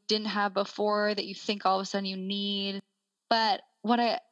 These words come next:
it was just, I was spending so much money on, you know, as soon as it popped into my head, it was like, you know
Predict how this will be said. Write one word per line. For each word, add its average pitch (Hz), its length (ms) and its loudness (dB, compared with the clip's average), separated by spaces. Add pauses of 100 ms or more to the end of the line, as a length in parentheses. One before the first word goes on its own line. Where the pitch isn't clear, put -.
(160)
it 226 140 2
was 233 220 0
just, - 280 -2
I 220 80 2
was 220 120 0
spending 240 400 0
so 240 200 -2
much 294 300 0
money 208 640 0 (160)
on, 190 400 2
you 190 140 0
know, 185 140 0 (200)
as 208 140 0
soon 233 280 -2
as 247 200 -2
it - 120 -4
popped 208 320 0
into 202 220 -6
my 185 120 0
head, 190 600 0 (140)
it 196 120 -2
was 190 200 0
like, 190 260 0
you 196 80 0
know 185 300 0